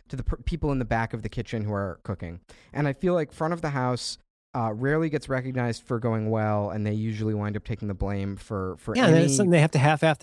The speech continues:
Speaker 2: half-ass their dish or have somebody else help them with it.
Speaker 1: Right.
Speaker 2: Yeah, no, that, that happens. That happens a lot. It's funny, the Restaurant Wars, uh, oh, you know, let me mention one thing in passing, and that, which should be mentioned in much more than passing. I'm very happy to say,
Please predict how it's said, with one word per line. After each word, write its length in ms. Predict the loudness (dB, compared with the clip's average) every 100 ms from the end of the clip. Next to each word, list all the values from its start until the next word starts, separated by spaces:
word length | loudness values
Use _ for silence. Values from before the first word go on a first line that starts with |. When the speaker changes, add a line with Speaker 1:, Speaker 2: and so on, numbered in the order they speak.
| -4
Speaker 2:
half-ass 440 | 0 2 2 0
their 100 | 0
dish 360 | 4 6 6 4
or 20 |
have 120 | 2 4
somebody 260 | 4 6
else 140 | 4 4
help 200 | 2 4
them 120 | 0
with 180 | 0 -4
it. 100 | -6
Speaker 1:
Right. 300 | -6 -6 -10 _ _ _ _ _ _ _ _ _
Speaker 2:
Yeah, 140 | 4 8
no, 160 | 8
that, 140 | 6 4
that 100 | 4
happens. 320 | 4 4 4
That 140 | 2
happens 240 | 2 0 0
a 40 |
lot. 520 | 0 4 4 4 -2 -12 -4
It's 140 | 0
funny, 160 | 6 6
the 100 | 6
Restaurant 540 | 6 4 4 4 2
Wars, 480 | 0 2 4 2 2
uh, 220 | 4 4 4
oh, 140 | 2 4
you 80 | 2
know, 160 | 2 2
let 100 | 4
me 80 | 6
mention 260 | 6 4
one 100 | 2
thing 140 | 2 0
in 80 |
passing, 360 | 2 0 2 2
and 120 | 2
that, 120 | 2
which 120 | 2 4
should 140 | 4
be 80 | 6
mentioned 300 | 6 4 4
in 120 | 4
much 320 | 6 4 4
more 240 | 4 6 6
than 100 | 4
passing. 460 | 2 2 2 0 -2 -18 -20 0
I'm 100 | 4
very 180 | 6 6
happy 260 | 6 4 4
to 80 | 2
say, 480 | 4 4 6 4